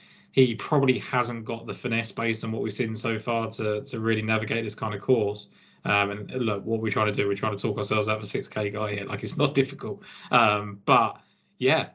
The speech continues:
I, I think it's, we, we've already said, like, he's a really interesting development character for now, um, for us on the D P World Tour and probably even the P G A Tour in the future. So, um, yeah,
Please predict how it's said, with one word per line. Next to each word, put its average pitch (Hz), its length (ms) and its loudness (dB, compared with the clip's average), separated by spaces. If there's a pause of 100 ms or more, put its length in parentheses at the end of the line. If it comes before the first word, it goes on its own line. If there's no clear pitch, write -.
I, 123 280 -10
I 135 40 -10
think 180 220 -2
it's, 170 220 -6 (260)
we, 135 100 -6
we've 143 220 0
already 147 160 0
said, 127 240 2
like, 104 100 -6
he's 110 160 -4
a 107 60 -4
really 117 400 -4
interesting 117 560 -6
development 113 400 -4
character 110 400 -4
for 110 100 -8
now, 107 360 0 (320)
um, 104 380 0
for 110 220 -2
us 107 140 -4
on 110 60 -6
the 104 60 -6
D 110 140 -2
P 101 140 -8
World 104 180 -4
Tour 104 240 -2
and 101 140 -4
probably 104 300 -2 (120)
even 110 220 2
the 101 80 -4
P 117 160 2
G 113 80 -2
A 101 80 -2
Tour 104 180 -6
in 101 60 -8
the 101 40 -6
future. 113 380 -2
So, 104 320 0 (480)
um, 107 560 4 (280)
yeah, 135 180 0